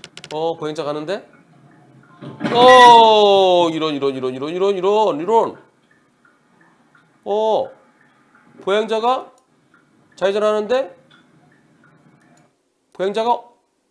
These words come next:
아, 보행자가 어디로 걸어가고 있나요? 횡단보도 살짝 벗어났네요.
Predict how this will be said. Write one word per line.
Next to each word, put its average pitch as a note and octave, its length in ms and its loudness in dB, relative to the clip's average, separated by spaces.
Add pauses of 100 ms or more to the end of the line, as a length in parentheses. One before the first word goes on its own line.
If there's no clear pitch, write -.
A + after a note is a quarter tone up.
(340)
아, F#3+ 540 -10 (280)
보행자가 G#3 320 -4
어디로 F3+ 260 -2
걸어가고 F3 360 -4
있나요? E3+ 400 -6
횡단보도 F#3 720 -8 (240)
살짝 G3 400 -14
벗어났네요. A2+ 640 -14